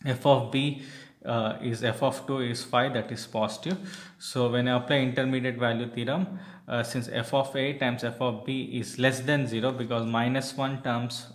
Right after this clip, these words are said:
minus one times five is minus five, which is less than zero, then you can say root exists between, by applying, uh, by applying, by applying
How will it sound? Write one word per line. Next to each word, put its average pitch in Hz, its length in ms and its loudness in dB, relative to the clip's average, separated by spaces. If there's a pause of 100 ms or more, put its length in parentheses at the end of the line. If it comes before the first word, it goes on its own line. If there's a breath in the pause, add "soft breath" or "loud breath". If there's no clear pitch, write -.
minus 120 520 0
one 135 440 0
times 120 400 2
five 110 360 0
is 113 240 -6
minus 120 400 0
five, 139 220 0
which 117 160 -6
is 110 140 -8
less 117 180 2
than 135 240 2
zero, 113 400 0 (400 loud breath)
then 127 160 2
you 131 160 -2
can 123 160 0
say 147 460 0 (280 loud breath)
root 147 380 2
exists - 580 -4
between, 135 640 -6
by 120 140 4
applying, 135 580 2
uh, 110 340 2 (300 loud breath)
by 117 260 2
applying, 127 680 -2 (1120 soft breath)
by 113 380 -2
applying 127 720 -4